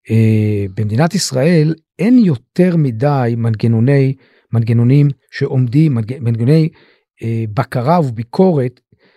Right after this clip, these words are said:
שיכולים לפקח על כוח שלטוני. כן, אם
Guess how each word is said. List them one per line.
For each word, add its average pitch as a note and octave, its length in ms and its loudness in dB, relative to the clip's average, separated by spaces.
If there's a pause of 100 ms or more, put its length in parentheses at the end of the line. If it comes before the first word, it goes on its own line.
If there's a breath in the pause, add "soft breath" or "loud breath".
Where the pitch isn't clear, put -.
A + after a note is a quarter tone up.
(120 soft breath)
שיכולים B2 1160 0
לפקח D3+ 380 -2
על A2 60 -8
כוח C3 280 -2
שלטוני. B2+ 560 -2 (420 soft breath)
כן, B2+ 140 0
אם C3+ 120 2